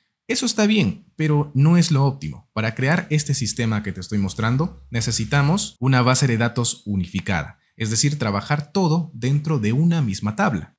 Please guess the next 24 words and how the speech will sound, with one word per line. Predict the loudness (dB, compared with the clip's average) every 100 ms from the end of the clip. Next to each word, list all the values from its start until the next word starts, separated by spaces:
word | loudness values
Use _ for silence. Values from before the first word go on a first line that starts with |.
| -6
Así | -2 0
que | 0 -4 -2
vamos | 2 4 4 2
a | 0
crear | 0 0 -4 -4
esa | -2 -2 -4
tablita. | -6 -6 -10 -20 _
Vamos | -4 0 2
a | 2
crear | 0 0 2
una | 4 6
nueva | 4 4 2
hoja, | 0 -4 -6
haciendo | -6 -4 -2 -2
clic | -2 -2
en | -2
este | -2 -4
botoncito | -6 -6 -4 -2
en | -2
la | 0
parte | -4 -4 -8 -2
inferior | -2 0 -2 -2 -2
de | -4
Excel, | -4 -4 -6